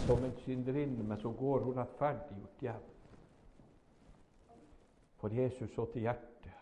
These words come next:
Han så etter den lengsel som hun hadde efter syndenes forlatelse. Han så tårene som var et tydelig bevis at hun hadde en ekte og oppriktig anger og en lengsel efter å få lov å begynne et nytt liv. Og det fikk hun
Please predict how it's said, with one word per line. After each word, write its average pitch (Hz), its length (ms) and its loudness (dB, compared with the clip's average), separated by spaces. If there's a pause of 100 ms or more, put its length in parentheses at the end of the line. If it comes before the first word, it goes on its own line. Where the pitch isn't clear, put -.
(100)
Han 110 180 2
så 127 240 6
etter 117 240 2
den 113 160 6
lengsel 131 640 6
som 117 160 -4
hun 113 140 4
hadde 117 260 0
efter - 240 -8
syndenes 107 560 -4
forlatelse. - 680 -4 (340)
Han 123 220 2 (100)
så 147 140 8 (340)
tårene 147 640 10
som 123 240 0 (340)
var 135 220 10
et - 260 0
tydelig 156 540 4
bevis 127 520 4
at 117 220 0
hun 120 160 4
hadde 123 220 2
en 120 160 0 (180)
ekte - 480 2
og 131 300 4
oppriktig 139 800 -4 (400)
anger 139 560 10
og 120 140 6
en 117 100 2
lengsel 123 560 4
efter 110 320 -2
å 98 140 -2
få 113 100 2
lov 110 300 2
å - 100 -2
begynne 104 320 -4
et - 160 -10
nytt 117 320 -10
liv. 110 160 -6 (760)
Og 127 120 6
det 127 80 2
fikk - 380 2
hun 131 160 -2